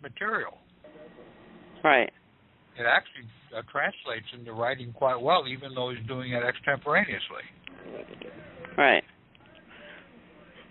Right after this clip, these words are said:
Speaker 2: So you're transcribing them all? Do you need any help with that? I mean, I got some time I can.
Speaker 1: Uh, yeah, I,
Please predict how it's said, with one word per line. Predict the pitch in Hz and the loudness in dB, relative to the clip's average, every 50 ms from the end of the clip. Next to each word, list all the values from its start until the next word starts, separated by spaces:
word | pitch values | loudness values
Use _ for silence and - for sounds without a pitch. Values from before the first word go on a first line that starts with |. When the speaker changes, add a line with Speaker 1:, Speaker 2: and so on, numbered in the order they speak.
| - - | 2 6
Speaker 2:
So | 202 | 8
you're | 185 185 185 - 190 185 185 - - | 8 8 6 4 4 4 4 6 6
transcribing | 214 202 190 190 - - 208 196 185 165 165 160 | 6 6 4 2 2 2 4 4 4 4 4 0
them | 151 143 139 - | 2 2 4 4
all? | 156 165 165 170 180 202 240 254 226 - | 6 8 8 8 6 6 2 -2 -4 0
Do | - 185 | 2 2
you | 190 | 4
need | 208 220 226 | 4 4 2
any | 240 214 190 185 | 2 2 2 2
help | 180 165 185 190 - | 2 2 2 0 -2
with | 226 226 | 0 0
that? | 214 214 220 233 - _ - - | 2 4 4 2 0 _ -6 -2
I | - 180 | 0 0
mean, | 180 170 165 156 | 2 2 2 0
I | 143 - 156 175 190 | 0 0 0 0 2
got | - 190 180 - | 0 0 0 -2
some | - 147 | -6 -6
time | 147 - 139 139 135 | -2 0 0 2 2
I | 131 127 - | 2 2 0
can. | - 135 131 131 - _ _ _ _ _ _ _ _ _ - - - _ _ _ - - _ _ _ _ - - - | -2 -4 -6 -6 -10 _ _ _ _ _ _ _ _ _ -20 -20 -20 _ _ _ -20 -20 _ _ _ _ -12 -4 2
Speaker 1:
Uh, | 131 135 131 131 131 131 131 127 127 - - - | 4 6 6 6 4 2 -2 -6 -12 -16 -18 -10
yeah, | 143 147 160 196 233 247 220 175 - - _ _ - 123 | -4 0 2 2 4 4 2 0 -2 -4 _ _ -12 -10
I, | 123 127 135 139 | -8 -8 -8 -8